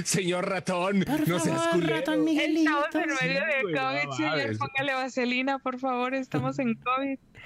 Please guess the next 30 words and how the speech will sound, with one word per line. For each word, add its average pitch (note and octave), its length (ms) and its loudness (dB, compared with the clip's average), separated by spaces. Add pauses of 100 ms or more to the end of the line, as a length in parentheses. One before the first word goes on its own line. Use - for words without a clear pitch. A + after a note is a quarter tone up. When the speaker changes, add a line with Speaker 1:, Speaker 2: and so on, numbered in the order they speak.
(340)
Speaker 1:
No, C3 400 2
no, C#3 160 0
no G2+ 100 2
mames, F3 400 0
güey, A#2 120 2
es A2 80 0
que - 60 -10
está - 160 -4
cabrón E3+ 380 0
eso E3+ 140 0
de C#3+ 80 -2
apiadarse. A2+ 800 -2
Speaker 3:
Porque D4+ 180 0
Speaker 1:
Sí E4 60 0
Speaker 3:
es - 60 -2
Speaker 1:
lo - 80 -2
Speaker 3:
que - 20 -4
Speaker 1:
veo F4 80 -4
Speaker 3:
mira, E4 200 -2
Speaker 1:
complicado. - 240 -12
Speaker 3:
por D4 120 -2
ejemplo, D4+ 380 -2
Adar, D#4 380 -4
como B3 220 -2
él A3+ 120 -2
decía, C4 520 -2
que - 200 -6
él G3+ 100 0
está B3+ 280 -6
solo B3+ 540 -4